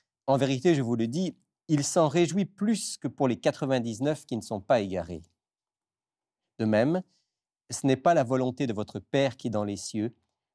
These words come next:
qu'il se perde un seul de ses petits. » Alors, on a affaire ici, Patrick, à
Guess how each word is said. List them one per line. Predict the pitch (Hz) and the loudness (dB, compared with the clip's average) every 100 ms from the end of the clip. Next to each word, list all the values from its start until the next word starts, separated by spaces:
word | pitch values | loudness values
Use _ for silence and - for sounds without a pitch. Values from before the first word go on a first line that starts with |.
| _ | _
qu'il | 156 | -6
se | - 143 | -4 -4
perde | - 165 165 156 - _ 160 | 2 2 2 -2 -6 _ -4
un | 170 | -2
seul | - - 170 160 | -2 -2 0 0
de | 131 | -4
ses | - 113 | -6 -10
petits. » | - - - 90 _ _ _ _ - _ _ _ _ _ - | -8 -10 -10 -16 _ _ _ _ -20 _ _ _ _ _ -2
Alors, | 156 151 | 2 6
on | |
a | 165 | 4
affaire | 156 - 185 | 2 2 4
ici, | 170 - 190 | 4 0 0
Patrick, | 143 170 151 | 2 2 4
à | 127 120 | 4 4